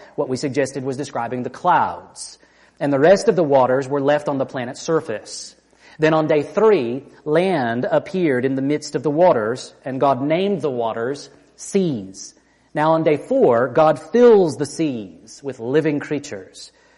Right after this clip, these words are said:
God refers again to the waters instead of using the name seas here. And he fills the skies with flying creatures. The word translated birds is much broader and refers to flying creatures,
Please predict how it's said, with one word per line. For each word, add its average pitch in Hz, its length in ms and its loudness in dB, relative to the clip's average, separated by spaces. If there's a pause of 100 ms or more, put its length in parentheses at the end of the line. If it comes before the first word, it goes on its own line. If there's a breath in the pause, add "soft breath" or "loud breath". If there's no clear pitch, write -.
(120 soft breath)
God 139 160 2
refers 131 300 -2
again 139 340 -4
to 139 80 -6
the 123 100 -4
waters 123 960 -4 (260 soft breath)
instead - 480 -6
of 135 100 -2
using 139 300 -4
the 127 80 -6
name 120 240 -10
seas 117 560 -8
here. 104 420 -8 (560 soft breath)
And 156 140 0
he 156 80 -2
fills 202 480 8
the 165 100 -2
skies 151 880 -4
with 127 160 -10
flying 139 720 -4
creatures. - 800 -16 (180 soft breath)
The 139 80 -4
word 135 140 2
translated 135 420 0
birds 139 420 4
is 123 120 -4
much 139 220 -4
broader 139 440 2
and 135 140 -4
refers 139 340 -4
to 135 100 -4
flying 143 600 -2
creatures, 110 720 -8